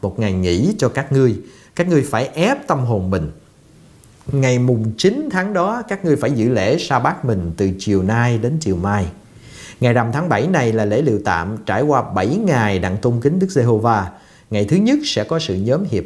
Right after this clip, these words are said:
thánh, các ngươi chẳng nên làm một công việc xác thịt nào. Trong bảy ngày phải dâng các của lễ, dùng lửa dâng cho Đức Giê-hô-va. Qua ngày thứ tám, các ngươi có một sự nhóm hiệp thánh nữa, cũng dâng của lễ, dùng lửa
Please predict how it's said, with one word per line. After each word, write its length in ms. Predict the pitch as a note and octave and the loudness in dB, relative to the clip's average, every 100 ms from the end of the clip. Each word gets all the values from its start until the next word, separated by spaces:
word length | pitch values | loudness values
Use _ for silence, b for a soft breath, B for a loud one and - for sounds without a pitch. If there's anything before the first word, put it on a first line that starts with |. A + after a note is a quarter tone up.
| - | -2
thánh, 320 | B2 E3 A#3 - | -2 -2 -6 -4
các 160 | D3 D3+ | -4 2
ngươi 200 | B2+ - | 2 2
chẳng 240 | F#2+ G#2+ E3+ | -2 -2 0
nên 140 | B2 | 0
làm 320 | A2+ G2+ F2+ | 2 0 -2
một 100 | E2+ | -4
công 180 | A#2 G#2+ | -4 -2
việc 180 | F2+ - | -4 -4
xác 300 | - D#3 - | -2 -2 -2
thịt 180 | - F#2+ | -4 -2
nào. 300 | F2 D2 - B B B B | 0 -2 -4 B B B B
Trong 180 | C#3+ B2+ | 0 2
bảy 180 | G#2 F3 | 0 2
ngày 360 | D#3 A2+ G2 | 2 2 0
phải 180 | F#2+ G#2+ | -2 -2
dâng 320 | C#3+ D#3 D#3 | 2 2 2
các 140 | D#3 E3+ | -2 -2
của 120 | G#2+ | 0
lễ, 240 | A#2+ F2+ B2 | 2 2 0
dùng 320 | C#3+ G#2+ F#2+ | 2 0 0
lửa 420 | F2 E2+ A#2+ G#3+ G#3 | 0 2 2 0 0
dâng 180 | C3 A#2 | 0 0
cho 120 | A#2 | -2
Đức 120 | C#3 | -2
Giê-hô-va. 640 | D3+ A#2 A#2 G#2+ A2+ A2 G2 - | 0 2 2 2 2 0 -4 -6
Qua 140 | - A#2 | -2 -2
ngày 160 | F#2+ | -2
thứ 180 | D#2+ C3 C#3 | -2 -2 0
tám, 320 | C3+ D#3+ C4+ D4 B B - | 0 0 -4 -10 B B -4
các 120 | D3 | 0
ngươi 140 | C3+ | 2
có 160 | B2+ F3+ | 2 0
một 220 | D#3+ F#2+ | 0 -2
sự 160 | - F#2 | -2 -2
nhóm 240 | G#2+ F3 | 0 0
hiệp 160 | C3 F2+ - | 0 -2 -2
thánh 360 | D#3 A3+ C#4+ | -2 0 0
nữa, 260 | D#3 D#2+ - - - | 0 -2 -4 -10 -6
cũng 300 | F#2 A2+ C#3+ | -2 0 2
dâng 260 | D3 D3+ C#3+ | 2 0 -2
của 160 | G#2+ | 0
lễ, 200 | A#2 F2+ | 0 0
dùng 300 | B2 B2 F#2+ | -2 -2 -2
lửa 340 | F2 E2+ F2 | -2 -2 0